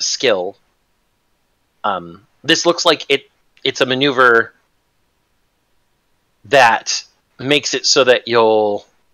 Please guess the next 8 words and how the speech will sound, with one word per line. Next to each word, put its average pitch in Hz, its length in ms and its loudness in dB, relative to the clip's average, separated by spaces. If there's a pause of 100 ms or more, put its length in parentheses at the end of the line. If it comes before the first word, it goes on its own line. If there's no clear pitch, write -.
(880)
still 123 560 2 (180)
hit, - 500 -6 (1700)
just - 320 0
not 127 180 0
with 120 100 0
as 117 120 0
much 110 200 -2
damage. 120 440 -4